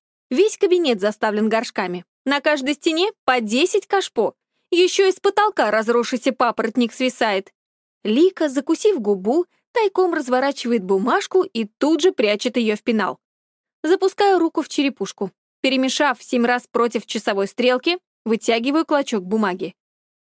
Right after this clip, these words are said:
Сердце пропускает удар, когда я вижу имя. Его имя. Святослав Бережной. Делаю над собой усилие, чтобы не обернуться. Свят сидит прямо за мной,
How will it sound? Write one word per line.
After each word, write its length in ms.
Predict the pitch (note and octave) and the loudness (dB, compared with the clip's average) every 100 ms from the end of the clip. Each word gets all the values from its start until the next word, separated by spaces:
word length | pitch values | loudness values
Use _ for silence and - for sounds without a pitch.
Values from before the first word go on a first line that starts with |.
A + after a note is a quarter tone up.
| _ | _
Сердце 520 | - - B3+ C4 A#3+ | -10 0 0 0 -4
пропускает 640 | A3+ G#3 A#3 - A#3 A#3 | -4 -4 -4 0 0 0
удар, 300 | C#4 C#4 C#4 | 2 2 2
когда 260 | G#3+ G3+ G#3 | 0 0 2
я 140 | G#3+ | 0
вижу 340 | G#3 A3+ A3+ - | 0 0 0 -2
имя. 380 | B3 A3+ G3 F3+ - _ _ _ | -2 0 0 -2 -10 _ _ _
Его 640 | - - A#3 A3 D4 D4+ - _ _ | -16 -2 -2 0 0 0 -4 _ _
имя. 380 | A3+ G#3 F3+ - _ _ _ _ _ _ | -2 0 -2 -8 _ _ _ _ _ _
Святослав 840 | - B3 A#3 - - A3+ C4 - _ _ | -4 -2 -2 -6 -4 -4 -4 -8 _ _
Бережной. 680 | A3 A3+ A3+ A3 G#3 E3+ - _ _ _ _ _ _ _ | -4 0 0 0 -2 -4 -12 _ _ _ _ _ _ _
Делаю 360 | G#3 B3+ D4+ C#4+ | 0 2 2 2
над 160 | C4+ | 0
собой 360 | - A#3 A#3+ C4+ | -2 -2 0 -2
усилие, 500 | - A3 - C#4 D#4+ | -4 -4 -2 0 0
чтобы 320 | D#4 - G3 | -2 -2 0
не 80 | G#3+ | 0
обернуться. 640 | G#3+ G#3 G#3+ F#3+ - - E3+ _ _ _ _ _ | 0 0 -2 -4 -8 -16 -18 _ _ _ _ _
Свят 400 | - B3 F4 G4 | -6 0 0 0
сидит 300 | F4 B3+ B3+ | -2 -2 0
прямо 300 | C4 D4 F4 | 0 0 0
за 160 | E4+ | 0
мной, 320 | F4+ C#4 F3 | 0 -2 -4